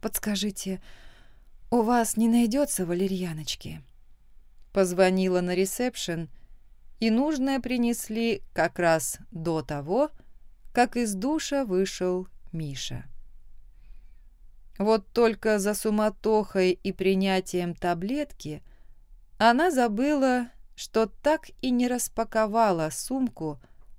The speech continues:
так что, когда Архипов вышел из ванной, ему открылся прекрасный обзор на разложенные на единственной двуспальной кровати тряпочки и кружева,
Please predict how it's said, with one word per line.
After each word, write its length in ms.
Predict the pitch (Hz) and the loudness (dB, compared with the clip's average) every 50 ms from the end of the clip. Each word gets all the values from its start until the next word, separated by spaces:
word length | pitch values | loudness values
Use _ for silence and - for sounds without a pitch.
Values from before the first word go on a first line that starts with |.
| - - - - - - - | -20 -20 -20 -20 -20 -20 2
так 200 | - 208 202 190 | 4 6 6 6
что, 220 | - - - 190 185 | 2 -2 -2 0 4
когда 380 | - 190 185 185 175 185 185 | 4 4 4 4 4 4 4
Архипов 920 | - - 180 185 185 185 - - - 175 175 - - 160 156 - - - - - - - - | 4 4 2 0 0 0 -4 -6 -6 -6 -6 -4 -6 -8 -8 -8 -12 -16 -20 -20 -20 -16 -12
вышел 500 | - 175 185 196 170 151 - - 156 147 | -8 0 2 2 2 2 -2 -6 -8 -8
из 300 | - - - 147 139 147 | -8 -10 -12 -12 -10 -10
ванной, 600 | 143 135 156 160 170 185 202 226 285 320 320 302 - - - - - - _ - - - - - - - - - - | -8 -6 -4 -2 -2 0 0 0 0 -2 -4 -6 -10 -18 -20 -20 -20 -20 _ -20 -20 -20 -20 -20 -20 -20 -20 -6 -2
ему 400 | 208 208 233 262 269 294 359 381 | 0 2 4 4 4 4 4 2
открылся 1000 | - - 277 269 - - - 240 254 262 262 262 247 - - - 233 233 240 226 - | 2 0 -2 -4 -4 -4 -4 -2 0 2 0 0 -2 -4 -2 0 2 0 0 -2 -4
прекрасный 920 | - 190 190 190 185 - 180 185 202 233 285 311 302 - - 247 254 262 - - | 0 2 2 2 0 -2 -6 -2 0 2 2 2 0 -2 -4 -2 -2 -2 -2 -2
обзор 640 | - 190 185 170 175 165 160 185 190 202 202 196 - - - - - - _ - - - - - - - | -2 -4 -4 -4 -6 -4 0 0 2 2 0 -2 -6 -12 -18 -20 -20 -20 _ -20 -20 -20 -20 -20 -8 -2
на 140 | 196 202 202 | 2 4 6
разложенные 1040 | 196 190 190 175 170 175 175 180 185 185 170 170 175 170 170 170 170 165 165 165 - | 6 6 6 4 0 0 2 4 4 4 4 2 -2 -2 -2 -2 -2 -2 -4 -6 -4
на 140 | - 185 180 | -4 -4 -4
единственной 1120 | 180 175 190 196 180 165 185 175 156 151 - - - 147 151 151 147 147 147 147 147 147 | -2 -2 -2 -2 -2 0 -2 -2 -2 -2 -6 -10 -10 -8 -8 -6 -6 -6 -6 -6 -8 -8
двуспальной 840 | 143 160 160 160 160 - - - - 175 160 147 147 147 147 143 | -8 -8 -8 -6 -8 -10 -10 -4 -2 -2 -2 -2 -4 -6 -10 -12
кровати 600 | - - - 139 139 135 135 131 135 - - - - - | -12 -10 -8 -8 -8 -6 -8 -10 -10 -12 -16 -20 -16 -12
тряпочки 920 | - 160 175 214 294 311 - - 311 - - - - - - 294 294 294 - - - - - - - - - - - - - | -4 0 2 2 2 2 0 -6 -6 -6 -8 -10 -10 -8 -6 -6 -6 -6 -8 -14 -20 -20 -20 -20 -20 -20 -20 -20 -20 -6 0
и 120 | 302 339 | 0 0
кружева, 840 | - - - 330 311 294 269 285 269 226 170 170 170 165 165 165 165 | 0 0 -2 -4 -2 -2 -2 -2 -4 -2 -2 -2 0 0 0 -2 -4